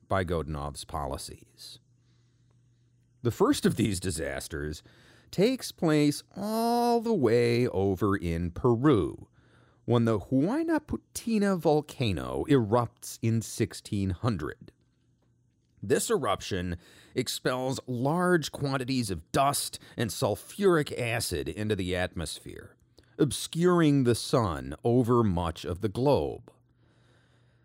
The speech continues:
Now, Russia's farmland is only marginal to begin with, so along with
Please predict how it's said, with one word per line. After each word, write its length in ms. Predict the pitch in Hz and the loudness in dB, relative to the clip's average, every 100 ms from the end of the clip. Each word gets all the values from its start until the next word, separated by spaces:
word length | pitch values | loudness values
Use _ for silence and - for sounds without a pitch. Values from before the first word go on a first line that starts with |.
| _ _ | _ _
Now, 180 | - 76 - _ _ _ _ - | -10 -8 -10 _ _ _ _ -8
Russia's 600 | 104 113 - 113 104 - | 0 0 2 2 2 -2
farmland 840 | - - 120 120 113 110 104 107 104 | -8 0 4 4 4 4 4 4 2
is 160 | 101 | 2
only 320 | 160 202 220 | 0 -2 0
marginal 760 | 190 131 135 175 156 139 120 117 | 0 0 0 0 0 2 2 2
to 120 | 123 | 2
begin 460 | 110 104 147 247 95 | 2 2 2 2 0
with, 400 | 62 78 - - | -2 -6 -8 -12
so 380 | - 113 110 113 | 0 2 4 4
along 520 | 135 151 233 220 190 | 2 0 -2 -2 0
with 180 | 175 | -2